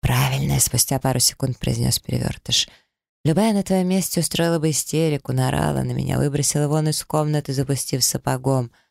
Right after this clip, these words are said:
А ты вместо этого переживаешь, волнуешься. А ведь я, по идее, предал тебя". "Для того, чтобы предать, у нас с тобой несколько иные отношения", парировала в ответ.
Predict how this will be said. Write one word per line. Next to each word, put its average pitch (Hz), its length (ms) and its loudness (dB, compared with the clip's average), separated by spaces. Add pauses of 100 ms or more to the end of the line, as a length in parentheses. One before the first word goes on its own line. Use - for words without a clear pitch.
(360)
А 147 100 0
ты 165 120 2
вместо 151 340 0
этого 139 280 0
переживаешь, 135 1000 0
волнуешься. 127 920 -2 (580)
А 147 60 0
ведь 151 200 0
я, 156 140 2
по 139 240 -2
идее, 127 440 -2 (180)
предал 135 500 -2
тебя". - 360 -12 (1080)
"Для 185 180 2
того, 226 200 2
чтобы 185 320 0
предать, 175 540 0
у 147 40 0
нас 143 160 0
с - 40 -2
тобой 160 320 0
несколько 151 560 -2
иные 151 240 2
отношения", 147 720 -2
парировала 127 520 -2
в 131 40 -8
ответ. - 460 -8